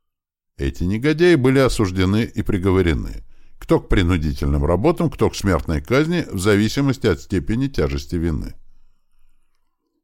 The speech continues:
Так закончилась партизанская война с завоевателями. Но то, что происходило сейчас, начинало новую войну. На этот раз ей предстояло идти не на Земле, а в космосе.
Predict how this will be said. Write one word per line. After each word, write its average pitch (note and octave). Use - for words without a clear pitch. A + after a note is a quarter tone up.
Так A#1+
закончилась D#2
партизанская C2+
война B1+
с F2
завоевателями. F2
Но F2+
то, F2+
что D#2+
происходило D#2
сейчас, -
начинало D#2
новую D#2+
войну. -
На B1
этот A#1
раз C#3
ей G#2
предстояло F#2+
идти F#2+
не F#2+
на F2+
Земле, D#2
а -
в -
космосе. -